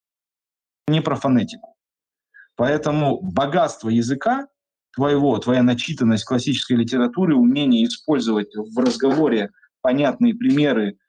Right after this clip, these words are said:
а, для того, чтобы разным групп-, чтобы электрику было понятно,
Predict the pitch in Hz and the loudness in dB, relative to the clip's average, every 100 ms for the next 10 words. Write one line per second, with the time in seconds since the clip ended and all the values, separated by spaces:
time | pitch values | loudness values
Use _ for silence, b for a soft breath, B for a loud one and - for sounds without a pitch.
0 | _ _ - 107 107 120 117 139 139 - | _ _ -6 -2 2 2 2 2 0 0
1 | 117 113 113 - 117 147 139 117 113 113 | 0 2 0 0 -2 0 0 2 2 2
2 | 131 98 98 120 117 120 135 147 156 - | 0 -2 -4 -2 0 0 2 0 -2 -4
3 | 120 113 120 127 120 123 | -4 0 0 2 0 -2